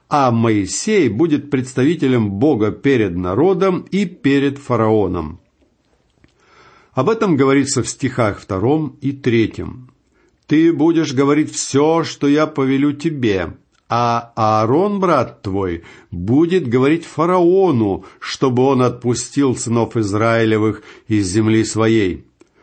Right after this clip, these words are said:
Но я ожесточу сердце фараонова и явлю множество знамений моих и чудес моих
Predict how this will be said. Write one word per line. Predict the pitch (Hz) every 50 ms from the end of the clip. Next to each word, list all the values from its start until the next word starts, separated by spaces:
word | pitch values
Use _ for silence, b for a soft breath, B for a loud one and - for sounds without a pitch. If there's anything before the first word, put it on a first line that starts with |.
| b b b
Но | 95 95 98 101 101
я | 101 101 104 101 101 101 98 98 95 95 B B
ожесточу | B 104 101 98 87 104 110 107 - - 104 92 85 - - - - 135 147 147 -
сердце | - - - 117 107 101 87 - - 104
фараонова | 92 - 110 101 95 92 95 101 110 123 127 127 123 120 123 127 127 123 123 B B B
и | 104 101
явлю | 104 110 110 110 117 120 120 110
множество | 104 104 104 104 113 127 143 160 170 165 147 156 156 131 123 - - 139 143
знамений | 127 104 107 113 117 127 139 143 143 135 139 135 131 131 131 131
моих | 127 123 123 123 123 123 120 113 -
и | 117 123 117 120
чудес | - 127 120 104 104 117 117 120 113 - -
моих | 110 110 110 110 110 107 -